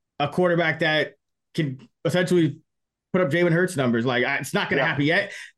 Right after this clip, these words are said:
Speaker 1: What most likely will happen, it, you know, s-, something closer to, like, what Ju-, like, Justin Fields did on average in his first two years. Like, probably not as bad as Fields' first year, but
Speaker 2: Yeah.
Speaker 1: as good as the second. But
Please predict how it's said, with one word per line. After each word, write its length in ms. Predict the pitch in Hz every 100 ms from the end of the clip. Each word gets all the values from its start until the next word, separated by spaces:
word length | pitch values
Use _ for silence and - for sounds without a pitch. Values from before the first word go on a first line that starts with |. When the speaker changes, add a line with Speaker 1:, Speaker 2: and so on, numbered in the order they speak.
| _ 139
Speaker 1:
What 260 | 175 196
most 320 | 190 214 247
likely 220 | 226 226 233
will 80 |
happen, 540 | 208 214 214 214 208 - _
it, 340 | 160 160 160 -
you 120 | 170
know, 320 | 156 147 143 - - -
s-, 100 | 165
something 520 | 185 160 180 160 127 - _ _ 175
closer 240 | 170 170
to, 80 | 160
like, 220 | 151 -
what 160 | 151 120
Ju-, 280 | 160 - - 151
like, 180 | 117
Justin 320 | 110 156 156 143
Fields 460 | 151 151 143 - _ _ _ _
did 460 | - 160 156 143 - _ _ _ _ -
on 160 | 156
average 440 | 139 156 165 208 190
in 300 | 208 185 165
his 200 | 185 190
first 240 | 208 208
two 80 | 214
years. 260 | 208 202 175
Like, 240 | 147 113
probably 140 | 165 160
not 100 | 151
as 120 | 117
bad 300 | 117 143 160
as 300 | 160 147 - _ _ _
Fields' 240 | 170 165 165
first 240 | 170 165
year, 180 | 170 160
but 260 | 131 113 - _
Speaker 2:
Yeah. 260 | 151 147 110
Speaker 1:
as 120 | - - _ -
good 120 | 147
as 40 | 131
the 40 |
second. 320 | 131 165 185
But 220 | 151 120